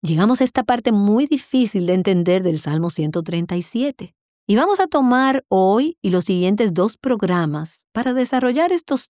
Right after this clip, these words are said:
tres versículos. Hoy vamos a ver el versículo siete, donde el salmista dice, "Recuerda, oh Señor,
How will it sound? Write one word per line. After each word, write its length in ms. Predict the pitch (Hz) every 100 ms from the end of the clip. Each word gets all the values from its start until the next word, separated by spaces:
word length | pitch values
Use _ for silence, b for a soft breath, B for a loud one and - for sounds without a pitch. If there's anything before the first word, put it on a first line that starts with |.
| _
tres 300 | 214 240 214
versículos. 720 | 165 139 160 151 151 139 - b b b b -
Hoy 120 | 320
vamos 240 | 370 330
a 60 | 285
ver 140 | 254
el 120 | 254
versículo 520 | 220 175 208 180 220 233
siete, 580 | - 254 233 180 208 - _ _ _
donde 500 | - 175 233 226 220
el 120 | 220 208
salmista 760 | 233 214 214 330 - - 294
dice, 540 | 185 156 - - 151 - _ _ _ _ _
"Recuerda, 840 | - 214 165 - 214 277 285 277 - _
oh 220 | - 220
Señor, 800 | 233 240 226 165 156 151 147 -